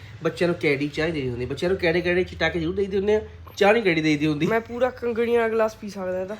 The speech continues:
Speaker 1: ਇੰਨਾ ਕੈੜਾ ਹੋ ਜਾਂਦਾ ਤੂੰ।
Speaker 2: ਆਹੋ।
Speaker 1: <laughs> ਫੇਰ ਤਾਂ
Speaker 2: ਇਹ
Speaker 1: ਸੋਹਣਾ
Speaker 2: ਕੀ
Speaker 1: ਜਿਹਾ
Speaker 2: ਕੈੜੀ ਹੈ?
Speaker 1: ਹੈਂ?
Speaker 2: ਇਹ ਕੀ ਕੈੜੀ ਹੈ? ਇੰਡੀਆ ਵਾਲੀ ਕੈੜੀ ਹੁੰਦੀ ਆ, ਪੱਤੀ ਠੋਕ ਠੋਕ ਕੇ ਕਾਲੀ ਕਰੀ ਜਾਂਦੀ ਆ।
Speaker 1: ਨਹੀਂ, ਇਹ ਵੀ ਚਾਹ ਬਹੁਤ ਕੈੜੀ ਆ। ਇਹ ਚਾਹ ਪਤਾ ਕਿਹੜੀ ਚਾਹ ਹੈ?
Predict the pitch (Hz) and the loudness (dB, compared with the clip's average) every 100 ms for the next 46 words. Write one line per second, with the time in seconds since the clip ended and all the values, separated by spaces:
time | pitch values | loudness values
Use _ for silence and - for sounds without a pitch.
0 | - - 170 170 160 151 143 135 131 139 | -12 -6 -2 0 0 0 0 0 -2 0
1 | 220 220 208 190 175 185 - - - - | 0 0 -2 -6 -4 -4 -4 -10 -20 -20
2 | - - 208 214 220 254 311 381 403 370 | -16 4 6 6 4 2 4 4 6 6
3 | 294 294 277 - 180 185 269 - 240 285 | 6 4 -4 -8 -4 -2 -2 -4 -4 -4
4 | 294 277 254 240 247 220 - - 247 247 | -6 0 0 0 -6 -6 -12 -6 -2 4
5 | 247 233 240 226 226 214 214 214 226 214 | 2 4 0 0 -2 -4 -4 -6 -8 -6
6 | 226 196 - 233 220 208 - 220 214 202 | -6 -6 -2 -2 -2 -12 -4 0 0 -2
7 | 202 202 208 196 196 170 - 139 156 139 | -4 -2 -2 -2 -2 -2 -2 -6 -6 -8
8 | 127 110 104 85 78 - - - - 175 | -6 -8 -8 -10 -12 -18 -20 -20 -6 -4
9 | 170 170 180 190 185 180 170 170 | 0 -2 0 -4 -4 -2 -2 -2